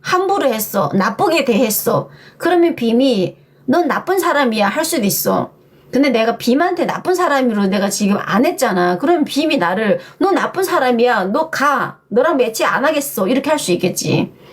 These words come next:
근데 그런 게 없는데, 내가 지금 나쁘게 대한 게 없는데 니네가 계속 그렇게 얘기를 한다고 해서 그 사람이 갑자기 나한테 욕을 할 순 없잖아.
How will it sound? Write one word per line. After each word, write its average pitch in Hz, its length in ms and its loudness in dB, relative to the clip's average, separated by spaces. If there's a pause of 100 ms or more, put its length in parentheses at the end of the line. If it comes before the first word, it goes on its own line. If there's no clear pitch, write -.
(120)
근데 339 180 0
그런 403 300 0
게 269 60 2
없는데, 185 920 0 (600)
내가 302 220 2
지금 277 120 -2
나쁘게 330 400 -2
대한 269 320 0
게 226 80 0
없는데 180 840 2
니네가 294 320 4
계속 294 280 -2
그렇게 320 240 0
얘기를 214 280 2
한다고 254 340 2
해서 175 600 0 (320)
그 247 120 0
사람이 262 340 0
갑자기 233 300 -4
나한테 202 280 0
욕을 269 280 2
할 247 180 -2
순 269 240 -2
없잖아. 165 960 -2